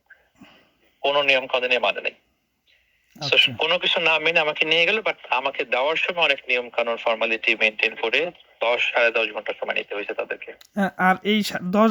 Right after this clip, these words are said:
Speaker 2: ঘন্টা, সাড়ে দশ ঘন্টা আপনি কি আপনার স্বজনদের কারোর সাথে কথা বলতে পেরেছিলেন? মানে, সুযোগ দিয়েছিল?
Speaker 1: আহ,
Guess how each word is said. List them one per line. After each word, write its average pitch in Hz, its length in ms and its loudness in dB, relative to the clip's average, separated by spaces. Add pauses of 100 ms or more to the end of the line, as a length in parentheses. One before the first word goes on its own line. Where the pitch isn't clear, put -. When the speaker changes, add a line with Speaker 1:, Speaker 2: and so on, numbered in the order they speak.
Speaker 2:
ঘন্টা, 208 300 0
সাড়ে 208 200 0
দশ 208 220 0
ঘন্টা 208 240 2
আপনি 208 220 -6
কি 208 120 -2
আপনার 202 260 -4
স্বজনদের 208 720 0
কারোর 202 200 -2
সাথে 208 240 -4
কথা 196 260 -2
বলতে 214 320 -2
পেরেছিলেন? 269 440 0
মানে, 147 180 -2
সুযোগ 202 260 0
দিয়েছিল? 202 540 -2 (960)
Speaker 1:
আহ, 135 560 2